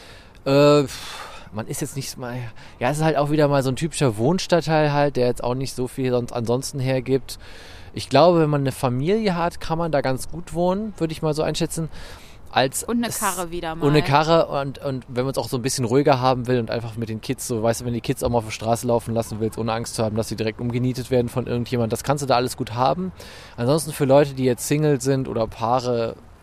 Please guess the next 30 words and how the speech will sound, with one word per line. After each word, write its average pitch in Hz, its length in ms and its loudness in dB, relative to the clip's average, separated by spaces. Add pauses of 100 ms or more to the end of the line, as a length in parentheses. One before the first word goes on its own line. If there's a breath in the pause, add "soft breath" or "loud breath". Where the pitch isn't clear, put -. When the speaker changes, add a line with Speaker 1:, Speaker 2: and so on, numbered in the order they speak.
(120)
Speaker 1:
m, 113 240 -4
die 107 120 -6
noch 120 80 0
ein 110 80 -2
bisschen - 180 -4
was 113 140 0
erleben 117 360 0
wollen, 113 260 2
ist 107 80 -6
es 107 120 -8
ein 107 80 -4
bisschen 117 300 -4
trist. - 420 2 (480 loud breath)
Ähm, 131 460 4
deswegen 127 340 0
kriegt - 180 -8
das - 300 -2
Stadt-, - 240 -6 (100)
dieser, 120 220 2 (320)
dieses 123 260 -4
Fädel 127 260 2
von 117 180 -4
mir, 120 100 0
so 113 140 -2
wie 107 60 -4
viele 123 260 2
Fädel, 110 260 2
einfach 110 240 0
eine 98 140 2
drei. - 400 -2